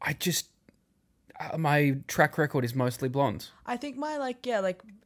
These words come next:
Speaker 2: uh, like, significant track record, like, partners or, like, things, whatever, like, it's complete, uh, mine's probably, like, fifty fifty, to be honest.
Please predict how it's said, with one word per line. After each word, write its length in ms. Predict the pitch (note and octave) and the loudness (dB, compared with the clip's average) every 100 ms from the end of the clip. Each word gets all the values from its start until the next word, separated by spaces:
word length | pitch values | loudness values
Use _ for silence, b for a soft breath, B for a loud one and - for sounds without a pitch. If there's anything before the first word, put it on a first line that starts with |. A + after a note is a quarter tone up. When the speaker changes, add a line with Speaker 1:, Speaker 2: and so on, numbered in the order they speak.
| - | -6
Speaker 2:
uh, 280 | G3+ F#3 F3+ | -2 -2 -4
like, 160 | F3 | -6
significant 560 | - G3 F#3+ F3 F3 E3+ | -8 -4 -6 -6 -10 -8
track 220 | E3+ E3 | -8 -8
record, 260 | E3+ E3+ D#3+ | -10 -10 -12
like, 160 | E3 | -12
partners 380 | E3+ D#3 D#3 E3 | -8 -8 -8 -10
or, 100 | D#3 | -8
like, 220 | D3 D3+ | -8 -10
things, 340 | - E3 E3 D#3+ | -14 -12 -12 -12
whatever, 260 | D3+ D3+ | -10 -10
like, 260 | D3+ D3+ - B B _ | -8 -10 -12 B B _
it's 220 | G#3 - | -4 -4
complete, 480 | - - F#3+ A3+ - | -10 -14 -8 -6 -2
uh, 160 | D#3+ | -2
mine's 240 | F3 A#3 E4 | 0 -2 -4
probably, 300 | E4+ F4 A#3+ | -6 0 0
like, 160 | E3+ | 0
fifty 240 | - E3 E3 | -2 -10 -8
fifty, 280 | F3 E3+ - | -12 -10 -14
to 80 | |
be 80 | - | -12
honest. 340 | C#3 B2 - | -12 -12 -16